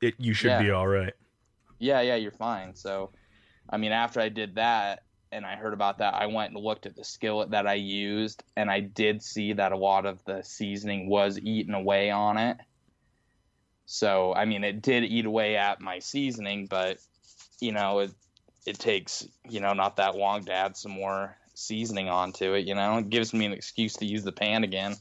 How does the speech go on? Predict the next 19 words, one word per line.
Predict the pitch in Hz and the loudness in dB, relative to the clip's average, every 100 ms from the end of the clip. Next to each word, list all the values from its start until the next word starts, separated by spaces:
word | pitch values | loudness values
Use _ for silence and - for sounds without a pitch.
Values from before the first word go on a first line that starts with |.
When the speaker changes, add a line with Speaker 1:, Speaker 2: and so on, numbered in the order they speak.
| - | -10
Speaker 1:
<laughs> | 107 120 139 - | -10 -2 -2 0
There | 120 113 | 4 4
you | 107 | 4
go. | 104 104 98 - _ _ - - - | 4 2 2 -4 _ _ -18 -14 -6
To | |
play | 117 139 123 | 6 10 10
with | 113 | 10
Speaker 2:
Yeah. | |
Speaker 1:
more | 120 120 | 8 8
Buzzy | 120 120 117 | 10 8 8
Wax. | 107 104 104 - - - - - - _ - | 6 6 2 -4 -16 -20 -20 -20 -20 _ -4
Speaker 2:
Yeah, | 107 117 123 113 | 2 4 6 4
yeah. | 113 113 101 - _ - - - | 4 4 2 -6 _ -20 -20 0
So | 113 | 4
I | 107 | 6
say | 156 185 117 | 6 4 2
go | 98 107 | 2 2
for | 127 98 98 95 | 2 -2 0 0
it. | 98 | -2